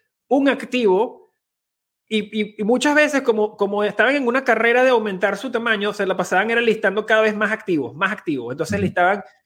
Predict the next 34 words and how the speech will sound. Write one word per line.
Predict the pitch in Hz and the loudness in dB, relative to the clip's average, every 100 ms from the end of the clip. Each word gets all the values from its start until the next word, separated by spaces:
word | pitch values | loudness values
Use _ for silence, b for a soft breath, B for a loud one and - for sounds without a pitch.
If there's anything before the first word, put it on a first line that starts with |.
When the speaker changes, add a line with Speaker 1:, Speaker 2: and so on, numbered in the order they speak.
| - | -4
Speaker 1:
Uniswap | 269 247 - 185 156 147 | 0 0 0 0 0 0
y | 214 | 0
el | 233 | 2
otro, | 262 247 202 170 | 2 2 2 2
y | 175 | 2
cada | 220 247 254 | 2 2 0
token | 247 254 | -2 -2
que | 247 | -4
salía | 220 196 202 | -2 -2 -2
nuevo | 226 233 | -2 -2
lo | 220 | 0
listaban, | 185 175 - 185 156 185 - _ _ _ _ _ _ | -2 -2 0 2 0 -4 -12 _ _ _ _ _ _
hubiera | - 233 233 269 339 302 | 0 2 4 4 2 2
o | 214 | 2
no | 220 | 2
hubiera | 233 254 254 262 | 2 2 2 2
mercado | 233 208 226 190 196 262 | 0 0 2 2 2 -2
para | 240 185 170 | -2 0 0
prestar | 185 175 - 196 | 0 -2 0 0
ese | 214 214 233 | 0 2 0
activo | 226 226 220 | 0 0 0
a | |
nivel | 214 185 190 | 0 0 0
institucional. | 214 190 185 156 160 139 101 - _ - | 0 -2 -2 0 0 -4 -8 -20 _ -14
Speaker 2:
Ujú. | 110 98 98 B B | -10 -10 -12 B B
Speaker 1:
Entonces, | 180 202 226 | -2 0 0
¿qué | 233 | 0
ocurría? | 233 240 254 196 139 - - _ | 0 0 2 2 0 -4 -14 _
Abrías | 165 175 185 | 0 2 2
la | 214 233 | 2 0
cuenta, | 311 262 240 240 - - | -2 0 0 0 -2 -2
caían | 165 170 202 | 0 2 0
estos | 226 233 240 | -2 -4 -4
activos, | 247 285 262 233 233 | -4 -2 0 0 -2